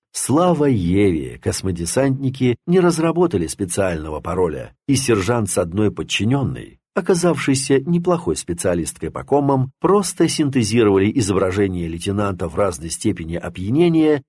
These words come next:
и несколько раз передавали эту картинку по номеру дворца, который сохранился в памяти кома, как единственный, с которым связывались за предыдущие сутки.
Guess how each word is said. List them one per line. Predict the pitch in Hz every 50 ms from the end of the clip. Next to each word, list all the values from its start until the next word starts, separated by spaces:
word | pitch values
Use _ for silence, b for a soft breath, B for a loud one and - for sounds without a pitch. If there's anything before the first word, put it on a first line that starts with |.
| _ _ -
и | 156 151 151
несколько | 151 156 175 208 202 175 - - - 180 175 170 175 170
раз | 160 165 160 156 - -
передавали | - 156 139 131 110 104 104 104 110 107 104 101
эту | - - 110 90 92 90
картинку | 85 67 64 - - - 160 160 156 139 - 156 151 147 -
по | 208 202
номеру | 185 175 160 151 143 135 127 127
дворца, | 113 101 110 104 101 - - - 85 65 - - _
который | - 220 - - 196 185 165
сохранился | - - 139 123 - 117 107 110 117 120 110 - - 120 107
в | -
памяти | - 104 95 95 95 87 - 113
кома, | - - 117 95 71 64 60 - -
как | - 156 151 - - _
единственный, | - 147 156 165 135 131 127 110 92 85 - - 78 69 67 69 67 67 67
с | - - -
которым | 170 147 139 180 196 196 190 185
связывались | 175 - - 110 113 113 113 113 113 113 117 117 110 - - -
за | 127 160 156
предыдущие | 156 147 127 117 101 95 95 90 87 - 85 90 90
сутки. | 85 - - 92 85 85 - - 78 69 67 -